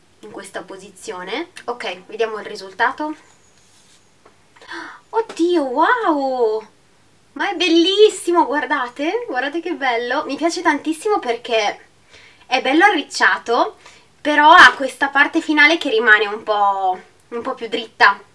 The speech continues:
È bellissimo! Non me l'aspettavo così, così arricciato, <laughs> quindi proseguo, vado avanti.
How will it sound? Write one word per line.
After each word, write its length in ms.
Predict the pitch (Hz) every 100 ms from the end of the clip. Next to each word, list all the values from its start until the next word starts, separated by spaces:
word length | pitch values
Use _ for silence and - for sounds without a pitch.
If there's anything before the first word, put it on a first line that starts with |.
| _
È 180 | - 185
bellissimo! 1160 | 175 214 190 269 330 - - 208 196 185 190 214 - - - _ _ _
Non 100 | 285
me 100 | 339
l'aspettavo 540 | 247 - 277 - 381 415
così, 760 | 277 214 214 220 196 190 196 190 - - - _
così 240 | - 226 285
arricciato, 1000 | 285 370 185 - - - - 277 233 - - -
<laughs> 200 | - -
quindi 460 | 311 277 214 226
proseguo, 800 | - - 359 359 233 247 180 202
vado 180 | 226 277
avanti. 580 | 262 185 196 208 285